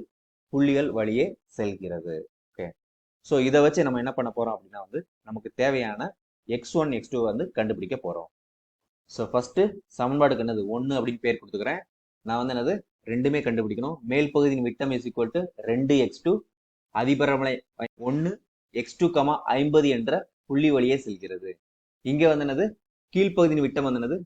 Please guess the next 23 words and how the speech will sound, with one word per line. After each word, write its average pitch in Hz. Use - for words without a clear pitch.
ரெண்டு 143
எக்ஸ் -
ஒன், 202
அதிபரவளையம் 143
இந்த 110
சமன்பாடு 127
ஒண்ணுங்கிறது 127
எக்ஸ் -
ஒன், 175
கமா, 143
மைனஸ் 165
நூறு 147
என்ற 123
புள்ளி 135
வழியே 104
செல்கிறது. 85
ஓகே, 92
so 190
அந்த 165
புள்ளி 220
வழியே 196
செல்கிறது 160
அப்படிங்கிற 135